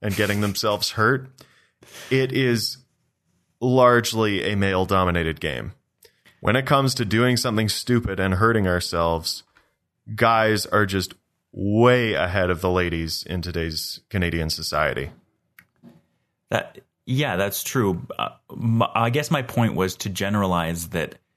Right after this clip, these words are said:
Speaker 2: having, having to define oneself as a man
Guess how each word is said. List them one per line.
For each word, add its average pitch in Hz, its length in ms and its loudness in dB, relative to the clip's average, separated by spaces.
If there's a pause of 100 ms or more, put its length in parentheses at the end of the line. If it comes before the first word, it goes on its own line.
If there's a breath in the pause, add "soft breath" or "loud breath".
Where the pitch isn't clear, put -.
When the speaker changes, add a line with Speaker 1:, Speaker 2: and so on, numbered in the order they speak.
(1040)
Speaker 2:
having, 123 800 -2 (300)
having 143 400 -2
to 131 100 -4
define 107 600 -2
oneself 92 720 -2
as 95 160 -4
a 95 120 -2
man 95 420 -2